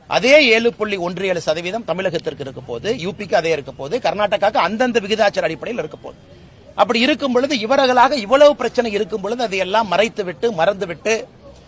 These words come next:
ஒரு தொகுதி மறுசீரமைப்பு நாடகம் என்பதை நடத்தி கொண்டிருக்கின்றார்கள். இதையும் கண்டித்து பாரதிய ஜனதா கட்சியினுடைய தொண்டர்கள் தமிழகம் முழுவதுமே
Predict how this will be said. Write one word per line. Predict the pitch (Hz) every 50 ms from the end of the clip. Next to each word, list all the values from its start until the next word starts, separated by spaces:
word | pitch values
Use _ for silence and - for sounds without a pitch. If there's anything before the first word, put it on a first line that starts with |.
| - - - - -
ஒரு | 185 214 190 - - -
தொகுதி | - - - 311 302 330 320
மறுசீரமைப்பு | 262 240 233 226 - 226 214 214 208 - 202
நாடகம் | 175 165 170 196 220 208 208 190
என்பதை | 180 175 170 165 165
நடத்தி | 151 156 170 - 180
கொண்டிருக்கின்றார்கள். | - 156 151 156 151 - 147 147 139 143 156 151 214 214
இதையும் | 160 160 165 226 240 302 330 262
கண்டித்து | - 180 170 156 147 - - 151 151 156 - - - _ - - - - - - - - - - - -
பாரதிய |
ஜனதா | 165 196 208 208 190 190 175 175 180 165
கட்சியினுடைய | - 160 147 - 170 156 156 156 147 131
தொண்டர்கள் | - 151 165 170 165 160 190 190
தமிழகம் | - 151 147 170 170 165 156 151
முழுவதுமே | 147 147 151 147 147 139 143 151 170 175 175 -